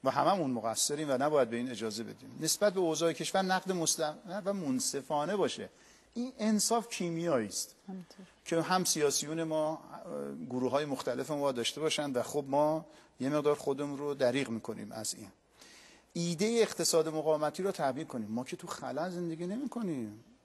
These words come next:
Speaker 1: ما تحریم‌ها به اوج خودش رسیده که ما رو مثلاً قیچی بکنه.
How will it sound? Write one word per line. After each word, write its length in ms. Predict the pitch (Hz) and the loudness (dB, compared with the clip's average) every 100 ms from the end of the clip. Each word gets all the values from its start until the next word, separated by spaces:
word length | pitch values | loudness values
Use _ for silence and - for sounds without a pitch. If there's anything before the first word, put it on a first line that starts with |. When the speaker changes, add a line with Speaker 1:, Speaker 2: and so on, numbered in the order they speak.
| 214 151 | -20 -8
Speaker 1:
ما 240 | 147 170 | -2 -2
تحریم‌ها 800 | 165 143 135 135 139 139 175 196 | 2 0 0 -4 -6 -2 0 4
به 100 | 170 | 2
اوج 460 | - 202 208 180 | 4 6 6 6
خودش 440 | 185 185 175 170 170 | 2 6 4 4 2
رسیده 360 | 139 160 143 | -2 0 0
که 120 | 165 156 | 0 2
ما 180 | 147 | 4
رو 180 | 160 156 | 4 4
مثلاً 280 | 131 135 147 | 2 0 0
قیچی 320 | 139 120 - | 2 0 0
بکنه. 380 | 123 - 113 - | -6 -8 -10 -12